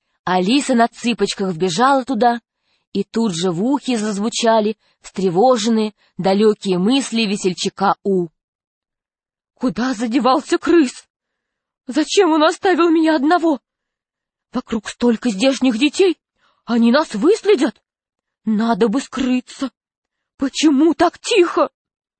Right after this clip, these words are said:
Мысли доносились откуда-то справа. "За мной!" закричала Алиса. "Вперед!" И все закричали.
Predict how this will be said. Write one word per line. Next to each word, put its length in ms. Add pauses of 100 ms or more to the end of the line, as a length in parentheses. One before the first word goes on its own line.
(500)
Мысли 540
доносились 800
откуда-то 640
справа. 640 (840)
"За 220
мной!" 340 (300)
закричала 640
Алиса. 500 (380)
"Вперед!" 640 (800)
И 140
все 340
закричали. 840